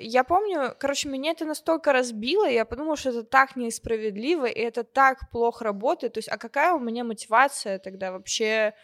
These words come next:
устранять какие-то нарушения? Я же могу штраф заплатить и больше ничего не делать по факту. И я приходила, мне нужно было в эту трудовую инспекцию прийти, там что-то подписать. И я просто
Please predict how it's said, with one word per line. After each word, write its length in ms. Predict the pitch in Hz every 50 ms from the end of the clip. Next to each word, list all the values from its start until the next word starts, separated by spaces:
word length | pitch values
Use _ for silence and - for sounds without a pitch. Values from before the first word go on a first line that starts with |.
| _ _ _
устранять 520 | - 220 - - 214 208 208 220 233 240 -
какие-то 360 | - 208 - - 226 - 220
нарушения? 600 | 214 208 214 240 - - - 240 208 190 185 185
Я 60 | 202
же 100 | 202 233
могу 160 | 220 214 226 240
штраф 280 | - - 254 226 220 -
заплатить 440 | 214 202 - 214 208 - 320 - -
и 40 |
больше 300 | 208 202 220 220 - -
ничего 220 | 233 220 - - 220
не 160 | 190 185 180
делать 280 | 175 165 170 165 165 _ _
по 80 | - 185
факту. 440 | - - 165 165 _ - - 214 _ _ - - - - - _ _
И 80 | 208
я 160 | 214 226 226 226
приходила, 520 | 233 240 233 - 247 220 233 269 262 233
мне 140 | 208 202 202
нужно 220 | 202 202 208 202
было 160 | 202 202 196 196
в 40 | 196
эту 140 | 196 - 190
трудовую 440 | - - 196 202 202 196 196 202
инспекцию 460 | 196 196 - - 202 - _ - 196 190
прийти, 320 | - 196 196 - - 202
там 180 | - 185 180 -
что-то 200 | - - 185 -
подписать. 600 | - - _ _ - - - 302 320 403 403 _ _ _ _ _ _ _ _ _ _ _ _ _ _ _
И 100 | 196 226
я 160 | 226 247 247
просто 640 | 254 277 285 277 - - 254 240 233 226 - -